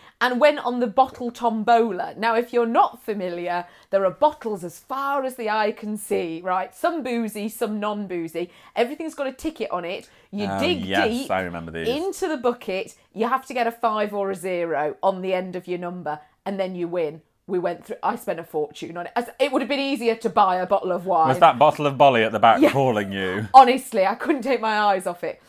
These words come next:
Speaker 1: So I was digging in, digging in, digging in. I got a three nine five. I thought, "This is it. It's my moment." I watched this woman lean to the back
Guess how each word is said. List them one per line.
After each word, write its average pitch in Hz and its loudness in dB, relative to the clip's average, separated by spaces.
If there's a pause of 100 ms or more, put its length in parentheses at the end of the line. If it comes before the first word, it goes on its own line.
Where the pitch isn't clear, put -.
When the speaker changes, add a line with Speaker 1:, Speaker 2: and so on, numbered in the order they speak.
(160)
Speaker 1:
So 233 0
I - 4
was 202 -4
digging 247 -4
in, 214 -2
digging 208 -6
in, 190 -8
digging 196 -6
in. 170 -8 (240)
I 196 0
got - 0
a - -8
three 254 -2
nine 240 0
five. 202 2
I 214 -4
thought, 240 4
"This 349 6
is 339 4
it. 285 -2 (280)
It's 294 -4
my 302 2
moment." 269 0 (280)
I 220 2
watched 240 2
this 349 -4
woman 269 -2 (640)
lean 254 -4
to - -16
the 359 -8
back - 0